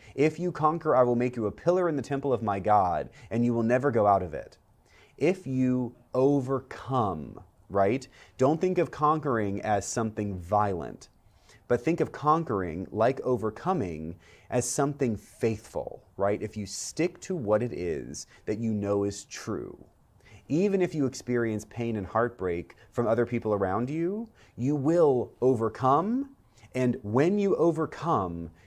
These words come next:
you will be rewarded. All right.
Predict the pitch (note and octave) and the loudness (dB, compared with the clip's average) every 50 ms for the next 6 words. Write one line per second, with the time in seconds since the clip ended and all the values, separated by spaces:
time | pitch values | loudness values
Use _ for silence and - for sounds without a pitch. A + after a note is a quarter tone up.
0 | - _ - G#2+ A2+ A2+ A2 A2 G#2 F2+ F#2 A2 G#2 G2 F#2 E2+ E2 E2 E2 - | -18 _ -6 -4 -2 -2 -2 -2 -2 -2 -2 -4 -2 -2 -4 -6 -6 -8 -10 -10
1 | - _ - F#2 G2 F#2+ F2 F2+ F2+ D#2 C#2+ - - - - - - - _ _ | -14 _ -8 -6 -4 -4 -2 -2 -2 -2 -4 -6 -10 -14 -14 -16 -20 -20 _ _
2 | _ _ _ _ _ _ _ _ _ _ _ _ _ _ _ _ _ _ _ _ | _ _ _ _ _ _ _ _ _ _ _ _ _ _ _ _ _ _ _ _
3 | _ _ _ _ - - F2+ F#2+ C3+ F#3+ G#3+ - - - | _ _ _ _ -12 -10 -10 -8 -8 -10 -12 -14 -16 -16